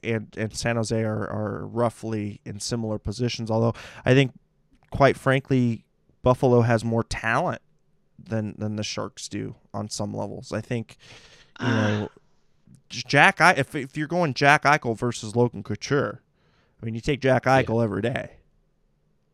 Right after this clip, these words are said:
Speaker 2: No, but I mean, you, you even for Buffalo have, uh, you know, a guy that's in the second year of his contract, making, what, nine million in Jeff Skinner,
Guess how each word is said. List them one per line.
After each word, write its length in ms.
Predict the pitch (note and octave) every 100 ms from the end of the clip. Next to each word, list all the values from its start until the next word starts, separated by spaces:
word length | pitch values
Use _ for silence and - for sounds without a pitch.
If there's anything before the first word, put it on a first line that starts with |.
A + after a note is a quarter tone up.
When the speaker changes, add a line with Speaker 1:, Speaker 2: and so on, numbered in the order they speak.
| _ _ _ _ _ _ F3
Speaker 2:
No, 180 | D3 A2+
but 140 | B2+
I 60 | C3
mean, 280 | C3 A#2
you, 200 | B2 C3+ -
you 140 | C3
even 340 | D3+ C#3+ B2 A#2
for 140 | -
Buffalo 420 | A#2 C3 - G#2+
have, 480 | A2 A#2 G#2+ G#2 G2+ _ _ _ _ -
uh, 240 | B2 A#2 - _ -
you 100 | A2
know, 180 | F#2+ - -
a 80 | B2
guy 300 | C3 B2 A#2
that's 440 | A#2+ A#2 - - _ _ _ _ B2+
in 80 |
the 80 | B2
second 360 | A2 C#3+ C3+ C3+
year 100 | B2+
of 60 | A2
his 160 | G2+
contract, 640 | - G2+ F#2 - G2 G2+ _ _ _ _ _ _ _ _
making, 320 | B2+ A#2 A2
what, 160 | G#2+ -
nine 300 | A2 A2+ A#2+
million 340 | A2+ A#2 B2+ B2
in 100 | G#2+
Jeff 180 | A2 -
Skinner, 420 | - A2+ B2